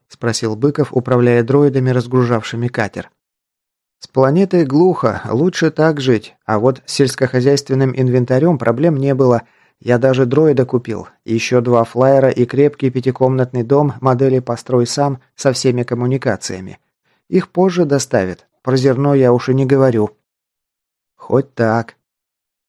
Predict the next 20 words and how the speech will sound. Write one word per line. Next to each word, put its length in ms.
Причиной 540
моего 360
интереса 480
к 60
планетам 540
как 240
раз 240
и 40
был 280
Быков. 480
Изучая 520
результаты 560
сканирования 680
той 220
системы, 540
где 180
мы 100
набрали 400
столько 400
добра, 400